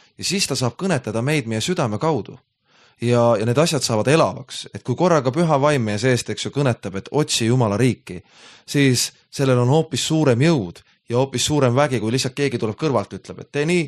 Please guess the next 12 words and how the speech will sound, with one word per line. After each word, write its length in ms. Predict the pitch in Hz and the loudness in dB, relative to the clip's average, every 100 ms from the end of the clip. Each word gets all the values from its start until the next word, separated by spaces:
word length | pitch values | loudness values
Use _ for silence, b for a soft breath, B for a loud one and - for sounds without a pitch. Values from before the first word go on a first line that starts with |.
| - | -4
tee 120 | 135 | -2
nii, 220 | 139 123 - | 0 -2 -2
tee 120 | 120 | -2
nii. 160 | 110 87 - _ _ b b b b b - | -2 -4 -12 _ _ b b b b b -12
Et, 280 | 92 95 _ - | -10 -10 _ -8
äh, 160 | 101 98 | -6 -4
et 80 | - | -2
seda 180 | 135 | 0
on 80 | 131 | 2
hea 200 | 165 160 151 | 4 4 2
näha, 200 | 147 107 | 2 0
Vladimir, 500 | 107 131 117 98 | 0 2 2 0